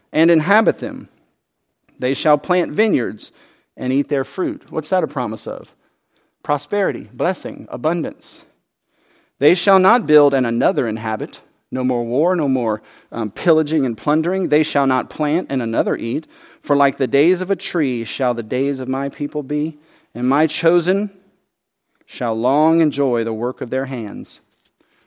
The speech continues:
You will work, and you will reap abundance, success, victory. You will live a bright old age. "They shall not labor in vain or bear children for calamity," meaning their children will be elect.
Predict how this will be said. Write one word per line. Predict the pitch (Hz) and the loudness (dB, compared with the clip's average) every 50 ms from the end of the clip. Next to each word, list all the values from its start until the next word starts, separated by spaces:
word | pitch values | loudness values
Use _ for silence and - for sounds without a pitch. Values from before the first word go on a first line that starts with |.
| _ _ _ | _ _ _
You | - 123 123 | -6 -4 -4
will | 117 107 101 | -2 -2 0
work, | 117 147 202 240 254 - - _ _ - - - _ _ _ - | 2 4 4 4 2 -2 -18 _ _ -20 -20 -20 _ _ _ -10
and | - 120 123 | -4 -2 0
you | 131 143 | 2 2
will | 139 135 127 | 2 2 0
reap | 127 139 131 95 69 110 - - | 0 -2 -2 -2 -6 -8 -10 -10
abundance, | 117 104 110 135 170 208 220 247 269 247 196 - - - _ _ _ _ _ _ _ _ _ _ _ _ _ | -8 -2 0 0 2 2 2 0 0 -2 -6 -10 -16 -18 _ _ _ _ _ _ _ _ _ _ _ _ _
success, | - - 135 - - - - 196 220 220 214 - - - - - | -12 -12 -12 -12 -6 0 2 4 4 4 0 -2 -10 -20 -20 -16
victory. | 113 104 101 147 196 196 - - 202 214 214 220 220 214 - _ _ _ _ _ _ _ _ _ _ _ _ _ _ _ - | -14 -6 0 0 0 0 0 0 0 2 2 0 -2 -4 -8 _ _ _ _ _ _ _ _ _ _ _ _ _ _ _ -12
You | 110 110 | -8 -6
will | 113 117 | -4 0
live | 131 165 180 180 | 2 4 4 6
a | 175 151 143 131 120 | 6 4 4 4 0
bright | - 131 151 170 180 185 | 2 4 6 6 6 6
old | - 175 180 180 160 | 6 6 6 6 6
age. | 156 151 170 190 208 220 196 - - - _ _ _ _ _ _ _ _ _ _ _ - _ _ | 6 4 4 2 0 -2 -6 -10 -16 -18 _ _ _ _ _ _ _ _ _ _ _ -20 _ _
"They | - 135 143 | -2 -2 -2
shall | 143 - 147 143 | 0 0 0 2
not | 143 165 202 185 | 4 4 4 6
labor | 185 185 190 196 190 196 | 6 6 6 6 4 4
in | 185 175 | 2 2
vain | 147 151 165 170 170 175 | 4 4 4 4 4 4
or | 165 139 | 4 2
bear | 117 139 143 143 | 4 4 2 2
children | 139 - - 170 165 156 156 160 170 | 2 0 0 0 0 0 0 -2 -2
for | - - 160 | -2 -2 -6
calamity," | - - 160 165 147 143 135 131 131 135 135 | -4 -4 -2 -2 0 0 0 0 0 0 0
meaning | 135 139 147 147 135 131 135 139 135 | 0 2 2 2 0 0 -2 -2 -2
their | 127 127 | -4 -6
children | 117 - - 156 151 139 147 151 156 | -6 -4 -2 -2 -2 -2 -2 -2 -2
will | 151 | -2
be | 147 139 156 | -2 0 0
elect. | 160 156 151 147 123 110 123 - - - | 0 0 0 0 0 -2 -4 -8 -12 -20